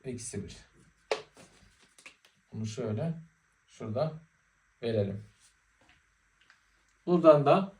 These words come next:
içerisi bir artı bir, iki. Önünde iki çarpanı var. Dört. Beş eksi dört, bir olmuş olur arkadaşlar. Tamam. Haydi devam edelim arkadaşlar. A ve B birbirinden farklı doğal sayılar.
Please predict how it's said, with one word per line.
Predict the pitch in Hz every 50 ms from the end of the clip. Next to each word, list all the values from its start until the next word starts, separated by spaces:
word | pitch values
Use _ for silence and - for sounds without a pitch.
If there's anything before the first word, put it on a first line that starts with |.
| _ _ _ _ _ _ _ _ -
içerisi | - - - 180 160 156 143 143 139
bir | 156 160
artı | 160 143 135 - - 135
bir, | 123 120 110
iki. | - 151 - - 214 220 220 - - - - - - - -
Önünde | 185 185 180 180 180 170
iki | 160 156 - -
çarpanı | - 156 147 139 - - 127 123
var. | 120 113 110 107 110 -
Dört. | - 151 190 220 - - - -
Beş | 196 180 - 151
eksi | 127 120 - - -
dört, | 151 202 220 - - - -
bir | 180 156
olmuş | 131 120 113 113 156 180 - 131
olur | 117 113 110
arkadaşlar. | 107 107 104 107 - 104 107 107 104 - - 104 107 107 107 107 107 - - - _ - - - - - _ _ _ _ _
Tamam. | - - 156 - 330 - - - - _ _ _ _ _ _ _ _ _ _ - _ _ _
Haydi | - 151 151 143 127 113 120 123
devam | 143 143 147 143 131
edelim | 120 113 117 113 113 113 113
arkadaşlar. | 113 113 113 - 113 113 110 110 - - 175 196 220 - - - _ _ _ _ _ _ _ _ _ _ _ _ _ _ _ _ _ _ _ _ _ _ _ _ _ -
A | 185 214 233 220
ve | 202 202 185
B | 196 208 220 190
birbirinden | 190 185 175 180 190 196 208 202
farklı | - 185 175 170 - - 208 175
doğal | 170 175 165 160
sayılar. | 160 156 - 117 104 101 101 98 -